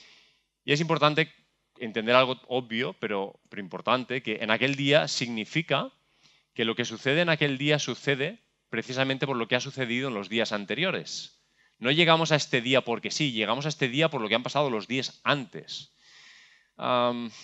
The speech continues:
los días antes, las palabras de Jesús han empezado a llenar las calles de Jerusalén. Enseguida veremos algunos detalles de esto. Desde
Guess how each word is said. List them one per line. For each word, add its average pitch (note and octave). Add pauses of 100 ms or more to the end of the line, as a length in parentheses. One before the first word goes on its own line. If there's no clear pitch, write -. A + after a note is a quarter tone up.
(1300)
los D3
días A3+
antes, F3
las C#3+
palabras E3
de E3
Jesús C#3
han D3+
empezado C3
a C3
llenar A#2
las G#2+
calles G#2+
de G#2
Jerusalén. F2
Enseguida C#3+
veremos C3+
algunos A#2
detalles E2+
de E2+
esto. - (1200)
Desde A2+